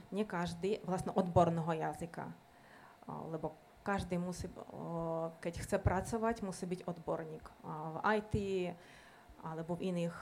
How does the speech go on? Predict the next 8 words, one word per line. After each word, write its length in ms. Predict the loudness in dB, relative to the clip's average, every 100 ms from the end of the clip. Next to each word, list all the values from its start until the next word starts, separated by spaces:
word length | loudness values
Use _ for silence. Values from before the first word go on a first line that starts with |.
| -2
a, 20 | 0 2 0 0 0 0
nejakých, 520 | 0 0 0 -2 -4 -2
a, 240 | 0 2 0 -4 -16 -20 -20 -20 -18 -2 0 6
odboroch. 720 | 6 6 4 4 4 -2 -8 -16 -16 -14 -14 -14 -14 -18 -10 -2
A, 480 | 2 4 4 2 -2 -8 -20 -20 -20 -16 -4
ale 320 | 0 2 4
podľa 400 | 6 8 8 10
mňa, 320 | 10 12 10